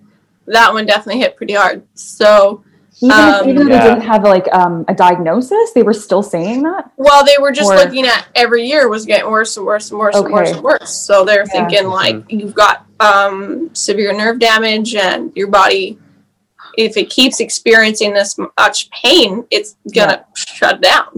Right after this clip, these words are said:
Speaker 1: <laughs> It's just not gonna, it's not gonna help you, right?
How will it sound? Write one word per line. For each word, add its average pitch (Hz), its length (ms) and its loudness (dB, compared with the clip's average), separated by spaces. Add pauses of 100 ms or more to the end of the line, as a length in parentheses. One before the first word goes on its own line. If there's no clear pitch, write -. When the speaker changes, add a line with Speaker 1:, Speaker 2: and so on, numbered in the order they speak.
Speaker 1:
<laughs> - 180 -12
It's - 320 -6
just - 360 -16
not 202 280 0
gonna, 190 240 0 (240)
it's - 400 -10
not 220 160 2
gonna 208 120 0
help 320 200 0
you, 330 320 -6
right? - 340 -2